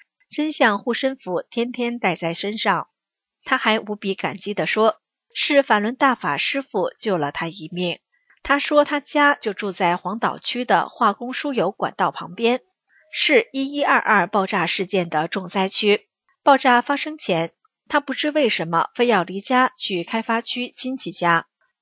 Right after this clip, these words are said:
没有任何理由，就是要去。到了亲戚家，爆炸也发生了。等她回家看时，吓了一身汗。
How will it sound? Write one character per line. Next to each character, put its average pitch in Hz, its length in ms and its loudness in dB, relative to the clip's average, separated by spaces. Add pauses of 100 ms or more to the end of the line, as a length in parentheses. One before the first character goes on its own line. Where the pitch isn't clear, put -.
(120)
没 302 140 4
有 269 140 6
任 294 220 2
何 214 140 0
理 190 220 -2
由， 156 280 -2
就 196 160 -4
是 175 160 -6
要 160 200 -4
去。 - 360 -2 (380)
到 277 160 6
了 226 160 4
亲 294 240 -6
戚 185 140 -6
家， 214 400 2
爆 202 160 4
炸 165 240 0
也 165 180 -6
发 190 200 -4
生 226 240 -4
了。 165 240 2 (640)
等 240 140 2
她 302 160 4
回 269 160 0
家 294 200 2
看 262 300 -2
时， 175 300 -2
吓 196 200 2
了 165 140 -2
一 208 140 -6
身 240 220 -4
汗。 202 300 0